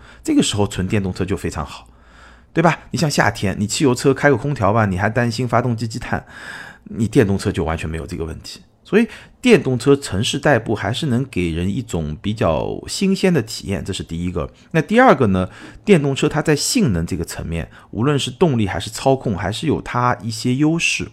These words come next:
从动力角度来说，这个电动机，对吧？你一踩就有，它的整个的动力响应的表现是非常好的。那从操控的角度来说，如果这辆电动车它做得还不错的话，因为它天生在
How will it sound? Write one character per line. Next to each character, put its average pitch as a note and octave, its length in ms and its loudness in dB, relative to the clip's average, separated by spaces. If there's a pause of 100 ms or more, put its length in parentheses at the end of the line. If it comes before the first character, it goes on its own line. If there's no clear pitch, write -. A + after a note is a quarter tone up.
(300)
从 D#3 140 -2
动 A#3 180 2
力 D3 100 6
角 - 160 -2
度 G2 80 -4
来 F#2+ 160 2
说， G#2+ 300 2 (420)
这 - 80 -2
个 F#2+ 60 0
电 B2 180 2
动 F2 140 -4
机， F#2 160 -6
对 G2+ 140 2
吧？ - 220 -2
你 F2+ 360 -2
一 D3 100 -4
踩 E2 220 -4
就 G#2 220 0
有， E2 120 -2
它 - 160 -2
的 A2 120 2
整 D2 180 -8
个 F#2+ 140 -4
的 F#2 280 0 (460)
动 D3 160 4
力 A2+ 100 2
响 - 360 -2
应 F#2 480 -2
的 D#2+ 280 -2
表 C#2+ 300 -2
现 G2 160 -4
是 - 100 -8
非 G2+ 140 -4
常 G2 140 -2
好 A#1+ 240 -8
的。 C#2+ 120 -10
那 D#3 80 0
从 D3 200 -2
操 F#3 160 4
控 G#3 120 2
的 E3 60 2
角 F#2+ 160 0
度 F2 80 -8
来 F2+ 160 0
说， G2 240 0
如 B2 100 0
果 A2 120 2
这 C3 100 0
辆 G#2 160 4
电 G#2+ 100 0
动 G2 120 -2
车 A2+ 100 -4
它 G#2+ 140 0
做 A2 180 0
得 F#2 60 -2
还 F#2 100 -2
不 - 140 -8
错 - 200 -2
的 E2 80 -2
话， D2+ 220 -6 (200)
因 D3+ 100 -2
为 D#3 80 2
它 E3 100 0
天 F3+ 320 0
生 F3 180 0
在 C#3+ 160 4